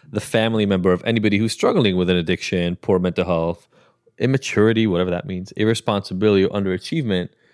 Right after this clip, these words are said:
you may meet some of the patterns we're about to talk about. Um, they,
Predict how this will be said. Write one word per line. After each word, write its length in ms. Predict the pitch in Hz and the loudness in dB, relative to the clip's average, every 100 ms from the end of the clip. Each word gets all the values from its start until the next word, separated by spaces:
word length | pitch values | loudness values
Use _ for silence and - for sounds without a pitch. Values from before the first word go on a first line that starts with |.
| _ _ _ _ _ | _ _ _ _ _
you 240 | - 104 147 | -4 0 4
may 180 | 120 120 | 4 4
meet 240 | 113 107 | 2 2
some 140 | 110 | 0
of 40 | 98 | 0
the 60 | |
patterns 380 | 92 90 90 90 | 0 0 0 0
we're 140 | 87 85 | 0 2
about 220 | 85 - | 0 -4
to 60 | |
talk 280 | - - - | -8 -10 -8
about. 280 | - - - _ _ _ _ - | -8 -10 -12 _ _ _ _ -2
Um, 320 | 98 95 95 - - | 0 0 -2 -10 -8
they, 100 | - | -2